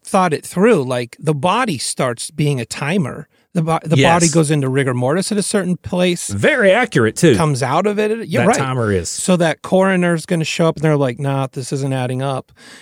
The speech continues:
Speaker 1: And it, all of a sudden the evidence is gonna start stacking. So according to the call Danielle made, just like it always happens, you know,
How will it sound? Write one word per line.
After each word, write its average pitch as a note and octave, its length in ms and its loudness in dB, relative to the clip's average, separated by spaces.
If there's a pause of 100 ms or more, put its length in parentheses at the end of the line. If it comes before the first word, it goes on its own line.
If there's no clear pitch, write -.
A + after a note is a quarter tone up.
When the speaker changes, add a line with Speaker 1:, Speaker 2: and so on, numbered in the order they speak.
(180)
Speaker 1:
And D3 380 2 (120)
it, D3 220 -10 (220)
all C3+ 160 2
of D#3 80 -2
a F3+ 60 0
sudden D3 260 -2
the D3 160 -4
evidence G3 440 0
is C#3 120 -6
gonna C#3+ 120 -4
start C#3 220 -6
stacking. D#3 600 -4
So E3 500 0 (100)
according E4+ 440 2
to B3 120 2
the F3+ 120 0
call D3+ 440 2
Danielle C#3+ 460 2
made, B2 340 -4
just F3+ 240 -2
like G3 240 0
it E3 180 -6
always F3+ 520 2
happens, D3+ 640 -2
you B2+ 80 -2
know, A#2+ 140 -6